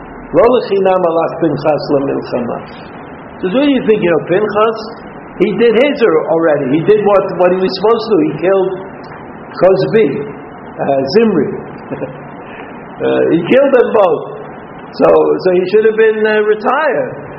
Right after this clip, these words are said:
So no, no, he had to go to war. Why? El lipara din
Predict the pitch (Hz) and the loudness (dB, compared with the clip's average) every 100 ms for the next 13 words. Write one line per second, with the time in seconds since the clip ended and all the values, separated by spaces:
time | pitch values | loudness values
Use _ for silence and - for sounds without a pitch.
0 | - - - 170 196 254 294 226 226 247 | -16 -6 0 2 4 4 4 4 2 0
1 | 262 277 247 202 170 156 151 131 - - | -4 0 4 4 2 2 0 0 -4 -10
2 | - - - - - 127 147 139 135 139 | -16 -18 -18 -16 -6 2 2 2 0 -2
3 | 165 - - - - - - - - - | -4 -8 -14 -16 -18 -18 -18 -18 -18 -18
4 | - - - - 127 175 233 226 190 - | -18 -18 -18 -16 0 2 4 2 2 0
5 | 180 156 151 165 190 196 - - - - | 0 0 2 2 2 -2 -6 -12 -12 -12
6 | - 175 190 | -2 2 4